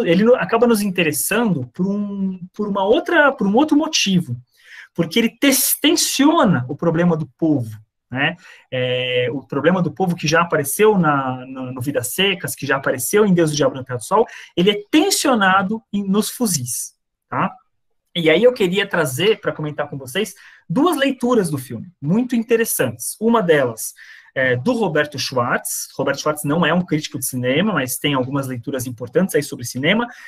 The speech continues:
e ele tem um artigo de sessenta e sete chamado O Cinema e os Fuzis, né? E o Roberto Schwartz, ele vai indicar o quê nesse artigo? Ele vai falar o seguinte, <clears throat> que o filme, ele trabalha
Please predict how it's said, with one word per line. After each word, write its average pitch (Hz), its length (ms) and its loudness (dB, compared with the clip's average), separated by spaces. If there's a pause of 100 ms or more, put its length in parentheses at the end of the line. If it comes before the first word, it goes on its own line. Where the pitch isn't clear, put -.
(140)
e 190 80 4
ele 233 120 2
tem 247 140 -2
um 240 120 2
artigo 247 460 0
de 240 60 -4
sessenta 180 340 -2
e 156 60 -2
sete 185 340 0
chamado 180 360 2
O 208 80 -4
Cinema 170 640 2
e 170 120 -2
os 156 160 -4
Fuzis, 147 640 -6 (240)
né? 190 180 -6 (760)
E 226 80 4
o 233 40 6
Roberto 247 300 4
Schwartz, 262 200 0
ele 233 140 -4
vai 247 240 4 (160)
indicar 240 400 0
o 262 40 -6
quê 214 240 0
nesse 151 200 0
artigo? 113 320 -8
Ele 120 100 -6
vai 160 140 2
falar 175 260 -2
o 220 60 -2
seguinte, 151 600 -4 (160)
<clears throat> 226 540 2
que - 100 -6
o 202 60 0
filme, 277 260 0
ele 240 120 0
trabalha 175 840 0